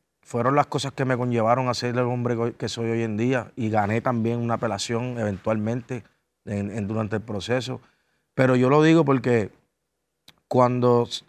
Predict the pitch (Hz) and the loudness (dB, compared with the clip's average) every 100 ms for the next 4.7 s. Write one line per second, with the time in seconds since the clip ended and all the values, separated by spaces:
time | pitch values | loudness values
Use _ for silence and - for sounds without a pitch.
0 | _ _ - 131 147 143 147 143 117 139 | _ _ 0 2 2 0 0 0 -2 -2
1 | 127 131 - 147 120 107 87 _ - 117 | -2 -4 -2 -2 -2 -8 -10 _ -8 -6
2 | 110 - 135 139 120 107 117 113 101 107 | -6 -2 -2 0 -2 0 0 -2 -6 -12
3 | - 117 117 101 - - 107 104 104 113 | -6 -4 -4 -4 -12 -8 -6 -4 -2 0
4 | 120 113 113 110 120 120 | 0 -2 -2 0 0 -2